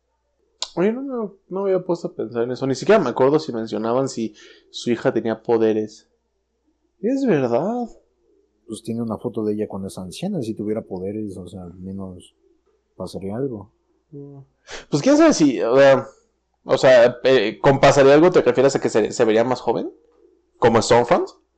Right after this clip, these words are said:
Speaker 2: Mm, no tanto así, pero, eh, quizás no, no se viera tan anciana, o sea.
Speaker 1: Ok, eh, podría ser. Eh, nunca había pensado en eso, güey, tienes razón.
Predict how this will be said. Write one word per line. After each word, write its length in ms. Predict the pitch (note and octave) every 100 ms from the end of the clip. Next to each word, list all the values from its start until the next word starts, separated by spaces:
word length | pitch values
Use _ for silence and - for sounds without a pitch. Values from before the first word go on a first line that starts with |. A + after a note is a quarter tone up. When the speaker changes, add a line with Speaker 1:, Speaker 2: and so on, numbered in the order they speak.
| _ _ _ _ _
Speaker 2:
Mm, 260 | - D#3+ A2 _ _ _ _
no 120 | - F#3
tanto 300 | - A3 G#3+
así, 260 | F#3 - D3+
pero, 540 | C#3 A2+ G2 G2 F#2 _ _ _ _ _ _ _
eh, 380 | A2 G#2+ G#2 G#2 -
quizás 340 | G#2+ A2 G#2+
no, 240 | A2+ A#2 A#2
no 140 | A2+
se 120 | A2
viera 200 | A#2 A#2+
tan 200 | B2 A#2
anciana, 600 | F#2+ F2 - A#2 G#2+ F2+ - _ _
o 40 |
sea. 180 | _ G2 F#2+ _ _ _ _ _ _ _ _
Speaker 1:
Ok, 360 | D#3+ B2+ - -
eh, 360 | A#2 B2 F#3+ D4 D#4+ D#4+
podría 420 | - C#3 C3 C3 B2
ser. 340 | - B2 - _ _ _ _ _ _ _ _ _ _ _ _ -
Eh, 440 | A#2 A#2 A#2+ A#2 A#2 A2+ _ _ _ - - - -
nunca 220 | A#3 F#4
había 140 | F#4 F4+
pensado 320 | F4 E4+ F4
en 120 | F#3+
eso, 340 | G3+ - B3
güey, 180 | G#3+ F#3+
tienes 300 | F3+ B3 C4+
razón. 480 | - - C#3+ E3 F#3+